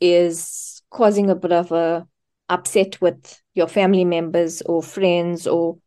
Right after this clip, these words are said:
whatever the situation may be. You know, now more than ever, it's teachers and it's, um, older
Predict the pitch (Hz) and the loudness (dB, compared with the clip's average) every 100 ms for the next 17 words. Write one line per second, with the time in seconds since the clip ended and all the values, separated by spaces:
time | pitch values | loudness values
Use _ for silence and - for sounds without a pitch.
0 | _ 190 175 190 190 185 180 180 185 175 | _ 2 4 4 4 0 -4 -6 -2 -2
1 | 175 180 170 165 165 147 156 135 196 208 | -2 -6 -6 -6 -6 -8 -6 0 2 2
2 | - - - _ 214 226 226 254 294 - | -2 -20 -20 _ 2 6 6 6 4 0
3 | _ - 202 202 214 196 - 208 185 175 | _ -6 0 2 2 0 -2 -2 0 0
4 | 135 190 180 - - _ - 240 202 - | 0 -2 -4 -16 -20 _ -8 -6 -6 -6
5 | - 135 - _ - 180 180 180 - 175 | -8 -10 -16 _ -2 2 2 0 0 2
6 | 180 - - - - _ _ _ _ _ | 2 0 -16 -16 -20 _ _ _ _ _
7 | _ _ - 185 170 170 160 - _ _ | _ _ -6 -2 0 -2 -6 -12 _ _
8 | _ _ _ - 202 190 190 190 180 | _ _ _ 2 4 6 6 6 4